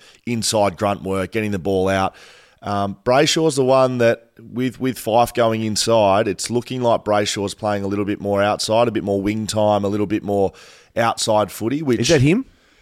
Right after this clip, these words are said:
Speaker 1: Well, we'll see, won't we? 'Cause,
Speaker 2: Mm.
Speaker 1: 'cause Caleb Serong is an unbelievable clearance player. I think they've looked at that midfield. They need Hayden Young in there because he's their attacking mid.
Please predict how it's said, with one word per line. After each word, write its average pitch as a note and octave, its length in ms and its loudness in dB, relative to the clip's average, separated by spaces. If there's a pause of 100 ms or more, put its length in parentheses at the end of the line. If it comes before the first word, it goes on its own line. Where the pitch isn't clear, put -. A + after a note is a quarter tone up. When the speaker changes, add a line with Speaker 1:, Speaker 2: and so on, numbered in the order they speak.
(360)
Speaker 1:
Well, C#3 220 4
we'll A#2+ 140 4
see, C#3 300 2
won't A2+ 260 2
we? F2 160 -6 (100)
'Cause, C3 160 -2
Speaker 2:
Mm. E2+ 240 -12
Speaker 1:
'cause D3 200 -6
Caleb D#3 320 2
Serong A#2 600 0
is A2 240 0
an A2 80 -6
unbelievable G2+ 640 -2
clearance G#2+ 400 -6
player. C3+ 400 -2
I G#2 100 -2
think A2 260 -8
they've G2+ 300 0
looked A2 240 -6
at G2+ 120 -10
that G2+ 180 -2
midfield. G#2 520 -4
They G#2+ 120 0
need A#2+ 240 0
Hayden G#2+ 260 -2
Young F#2+ 200 -4
in F#2 140 -4
there F2+ 180 -2
because F2+ 260 -10
he's F2 180 -8
their F#2 140 -2
attacking D#2+ 440 -10
mid. D#2 200 -12